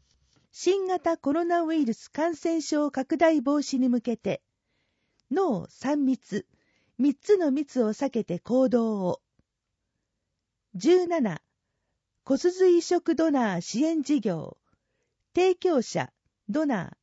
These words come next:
ーと勤務先に助成金。十八、中小企業向け無料セミナー。六月九日火曜。ウェブ反則の捉え方。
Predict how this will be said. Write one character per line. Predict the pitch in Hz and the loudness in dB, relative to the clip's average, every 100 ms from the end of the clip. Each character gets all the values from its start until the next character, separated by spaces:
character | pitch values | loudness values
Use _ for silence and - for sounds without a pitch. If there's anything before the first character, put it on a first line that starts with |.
| _ | _
ー | |
と | - 190 _ _ _ | -10 -10 _ _ _
勤 | - 339 339 | 0 0 0
務 | 349 | -4
先 | - 320 285 | -2 -4 0
に | 254 254 - | 0 -2 -4
助 | 233 | -6
成 | - 320 294 | -2 -2 -2
金。 | - 247 202 - _ _ _ _ _ _ _ _ _ _ _ _ _ _ | -2 -4 -4 -6 _ _ _ _ _ _ _ _ _ _ _ _ _ _
十 | - 311 359 | -2 4 4
八、 | 311 302 - 233 - _ _ _ _ _ _ | 2 -4 -4 -8 -8 _ _ _ _ _ _
中 | - 370 | 6 6
小 | 359 381 381 | 6 4 2
企 | - 339 | 4 2
業 | 311 339 330 | 2 2 2
向 | 311 | -2
け | - 269 - - | 0 0 0 -2
無 | 226 269 | -2 4
料 | 359 359 | 4 4
セ | - 330 | 2 0
ミ | 254 | 2
ナ | 202 165 135 - | 0 -4 -8 -14
ー。 | _ _ _ _ _ _ _ _ | _ _ _ _ _ _ _ _
六 | 269 349 | 2 4
月 | 370 - - | 2 -2 -8
九 | 320 - | -6 -2
日 | 311 294 269 262 | 0 -2 -4 -8
火 | - 240 | -6 -2
曜。 | 285 233 - - _ _ _ _ _ _ - | 0 -2 -4 -12 _ _ _ _ _ _ 0
ウ | |
ェ | 277 | 4
ブ | 320 381 | 6 6
反 | 330 339 349 | 4 0 0
則 | 330 320 302 | -2 -2 0
の | 302 | -2
捉 | 294 262 277 | 0 0 2
え | 277 | 0
方。 | 240 233 135 | -2 -6 -10